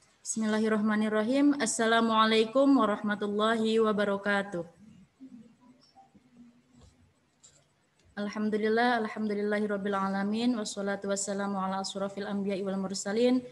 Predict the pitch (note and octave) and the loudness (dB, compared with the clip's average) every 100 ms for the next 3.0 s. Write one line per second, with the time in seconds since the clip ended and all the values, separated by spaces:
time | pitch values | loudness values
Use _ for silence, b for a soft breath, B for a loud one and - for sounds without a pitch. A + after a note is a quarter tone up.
0 | B B F3+ G3 G#3 A3 G#3 G#3 G#3 G#3+ | B B -4 -2 0 0 0 0 0 0
1 | A#3 G3+ G#3 G#3 G3 G#3 G#3 F#3+ G3 F#3 | 0 -2 -6 -6 -4 -2 -2 -2 -4 -4
2 | F3+ G#3+ G#3+ F#3 F3+ F3 E3 D#3+ D#3+ | -2 -4 -4 -4 -4 -4 -6 -8 -8